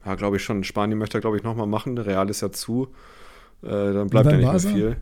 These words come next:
Speaker 2: Ja, also ja, ja, aber
Speaker 1: Ja.
Speaker 2: in der aktuellen Situation Barca, ja. Ist jetzt nicht unbedingt Projekttrainer. Aber gut, mal gucken.
Speaker 1: Ähm, Leverkusen, ich könnte mir sogar vorstellen, dass Roger Schmidt nochmal ein Thema wird.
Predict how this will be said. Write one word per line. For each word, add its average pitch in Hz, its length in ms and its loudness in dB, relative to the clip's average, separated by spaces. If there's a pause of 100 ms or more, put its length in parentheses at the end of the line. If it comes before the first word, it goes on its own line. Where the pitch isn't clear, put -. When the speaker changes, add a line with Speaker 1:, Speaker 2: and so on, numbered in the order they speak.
(380)
Speaker 2:
Ja, 160 100 4
also 147 180 6
ja, 151 280 4
ja, 127 220 -2
aber 113 180 0
Speaker 1:
Ja. 113 60 2
Speaker 2:
in 110 60 -6
der - 140 -6
aktuellen 143 420 2
Situation 139 440 0
Barca, 151 460 0
ja. 117 280 -6 (500)
Ist - 80 -4
jetzt 120 100 4
nicht 147 100 8
unbedingt 147 240 6
Projekttrainer. 104 760 2 (400)
Aber 180 140 2
gut, 131 160 4
mal 120 100 2
gucken. 107 200 -4 (720)
Speaker 1:
Ähm, 113 580 4
Leverkusen, 123 920 0 (640)
ich 147 200 -2
könnte - 180 -4
mir 139 60 -2
sogar 131 240 2
vorstellen, 131 360 -2
dass 120 180 -2
Roger 123 260 2
Schmidt - 280 -4
nochmal 95 360 -2
ein 98 140 -4
Thema 98 400 -2
wird. - 380 -4